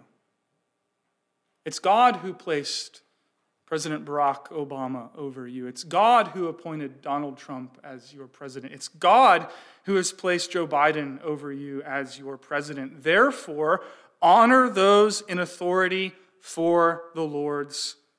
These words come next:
sake. And by honoring them, you honor the God who appointed them."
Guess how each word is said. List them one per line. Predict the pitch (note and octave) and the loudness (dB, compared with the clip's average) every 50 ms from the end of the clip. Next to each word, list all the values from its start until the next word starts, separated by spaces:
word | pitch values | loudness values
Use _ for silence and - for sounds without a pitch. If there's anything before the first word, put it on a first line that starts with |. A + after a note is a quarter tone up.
| _ _ | _ _
sake. | - - - D#3+ C#3 A#2+ A2 G#2 - _ - - _ _ _ _ _ _ _ _ _ _ _ _ _ _ _ _ _ _ _ _ _ _ _ _ _ _ | -12 -10 -6 -6 -6 -6 -8 -10 -16 _ -20 -20 _ _ _ _ _ _ _ _ _ _ _ _ _ _ _ _ _ _ _ _ _ _ _ _ _ _
And | - D#3 D#3 | -8 -4 0
by | D3 C#3+ C#3 D3 | 2 2 4 4
honoring | D3 D#3+ F3 F#3+ G3 F3+ E3 D#3+ D#3 D#3 D#3 | 4 4 4 2 2 0 -2 -2 -4 -4 0
them, | F3+ G#3 F3+ D3 B2+ A#2+ A#2+ C3+ E3 D3+ - _ _ _ _ _ _ _ _ _ _ _ _ _ _ _ _ _ _ _ _ _ _ _ | 0 2 2 0 -2 -4 -8 -10 -10 -12 -16 _ _ _ _ _ _ _ _ _ _ _ _ _ _ _ _ _ _ _ _ _ _ _
you | - D3 D3+ D3+ | -8 -8 -6 -4
honor | - D3 D3+ D3+ D3 C#3 | -2 0 0 0 -2 -4
the | C#3+ | -4
God | C#3 C#3 C#3 C3+ C#3 C3 B2+ | -4 -2 -2 -2 -2 -2 -6
who | - C#3 C3+ | -10 -14 -14
appointed | C3 C3 _ - D3 C#3 C3 C3 - A#2 G#2+ C3 | -14 -14 _ -10 -8 -8 -8 -10 -14 -20 _ _
them." | A#2 A2 G#2+ | -20 -20 -20